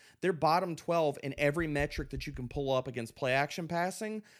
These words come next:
This leads me to Devonta Smith, who has a twenty-nine percent target share on play action passes this year.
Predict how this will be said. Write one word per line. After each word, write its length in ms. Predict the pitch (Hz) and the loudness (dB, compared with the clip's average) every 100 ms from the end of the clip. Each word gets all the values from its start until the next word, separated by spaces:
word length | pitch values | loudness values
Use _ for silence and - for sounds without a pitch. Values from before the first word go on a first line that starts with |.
| _ | _
This 300 | 135 208 - | 0 0 0
leads 440 | 170 170 208 185 180 | -2 -2 -2 -4 -6
me 200 | 196 180 | -6 -6
to 400 | - 214 185 147 | -4 -2 -2 -2
Devonta 600 | 147 131 135 135 - 143 | -2 0 0 -2 -4 -6
Smith, 480 | - 156 110 - - - - | -4 -4 -4 -6 -14 -20 0
who 140 | 160 | 2
has 180 | 160 156 | 4 2
a 100 | 160 | -4
twenty-nine 1700 | 139 - 175 175 226 - - 302 339 294 262 240 196 139 117 104 101 101 - - - | -6 -8 -2 -2 -2 -6 -6 -4 -4 -2 -2 0 2 2 2 -2 -4 -8 -14 -16 -4
percent 520 | 190 - 180 175 - | -2 0 -2 -4 -4
target 500 | - 190 185 156 147 | 0 2 2 -2 -6
share 360 | - 127 120 - | -2 0 0 0
on 280 | 135 156 175 | 0 0 -2
play 360 | - 165 170 156 | -4 -2 2 2
action 460 | 143 - 156 127 | 2 0 -6 -8
passes 600 | - 131 135 170 208 196 | -4 0 0 0 -4 -6
this 260 | 220 208 233 | -6 -6 -6
year. 380 | 233 247 262 | -6 -6 -8